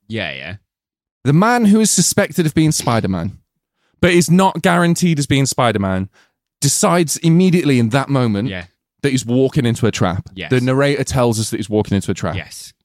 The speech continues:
Speaker 1: His spider sense tells him.
Speaker 2: His spider sense is, if, if the, if the narrator turns out to be this man's spider sense,
Speaker 1: <laughs>
Speaker 2: I'm gonna lose my shit. <laughs> I'm gonna absolutely lose my shit. If his spider sense is, like, a middle-aged man just talking to him in his head,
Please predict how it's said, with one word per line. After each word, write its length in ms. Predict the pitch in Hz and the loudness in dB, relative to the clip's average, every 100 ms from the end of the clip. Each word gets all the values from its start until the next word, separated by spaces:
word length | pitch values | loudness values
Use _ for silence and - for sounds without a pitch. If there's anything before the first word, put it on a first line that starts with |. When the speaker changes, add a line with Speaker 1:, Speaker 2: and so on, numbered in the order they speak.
| _ | _
Speaker 1:
His 120 | 113 | -14
spider 380 | - 147 151 127 | -10 -6 -4 -6
sense 340 | - 87 82 | -8 -10 -10
tells 320 | - 120 110 - | -12 -10 -10 -12
him. 180 | 67 - _ _ _ _ _ - - _ - | -20 -20 _ _ _ _ _ -8 -8 _ 0
Speaker 2:
His 140 | - | 0
spider 600 | - - - 156 180 175 | 0 -2 0 2 4 2
sense 480 | - 170 165 120 - | 0 0 0 -2 -2
is, 200 | 156 - - | -2 0 0
if, 200 | 117 - | 2 0
if 100 | 156 | 0
the, 240 | 160 - - | -2 -2 -4
if 120 | - | -2
the 100 | 127 | -2
narrator 520 | 139 139 139 - 92 | 0 2 2 2 0
turns 260 | - 104 - | 0 0 0
out 140 | - | -2
to 80 | 113 | 0
be 120 | 113 | 0
this 180 | 110 - | 2 0
man's 220 | 131 147 - | 0 0 0
spider 300 | 170 190 - | 0 2 0
sense, 400 | - 156 151 - | -2 -2 -4 -6
Speaker 1:
<laughs> 400 | - 135 - - | -6 -8 -6 0
Speaker 2:
I'm 140 | 156 | 2
gonna 200 | 160 160 131 | 4 4 4
lose 340 | 135 180 143 | 4 4 2
my 100 | 139 | 0
shit. 400 | - - 165 156 - | 2 2 2 0 -4
<laughs> 1400 | - - - - 143 - - - - - - - - - | -10 -12 -14 -14 -14 -12 -14 -14 -14 -16 -10 -2 0 2
I'm 120 | 160 | 0
gonna 240 | 160 180 185 | 0 0 2
absolutely 600 | 135 156 - 180 143 143 | 0 0 2 2 4 4
lose 240 | 139 143 | 4 4
my 80 | 127 | 2
shit. 260 | - 123 - - - | 2 0 0 -10 -4
If 140 | 143 - | -2 0
his 120 | 185 | 0
spider 360 | - 175 180 | 2 2 4
sense 380 | 285 185 196 - | 2 2 0 -2
is, 220 | - 135 - | 0 0 0
like, 200 | 131 - | 0 0
a 80 | |
middle-aged 600 | 113 135 143 147 160 - | 0 2 2 4 4 2
man 220 | 156 156 180 | 2 2 2
just 160 | 139 | 0
talking 320 | 151 143 196 | 2 2 2
to 120 | 214 170 | 2 2
him 100 | 147 | 2
in 40 | |
his 100 | 143 | 2
head, 180 | 151 | 2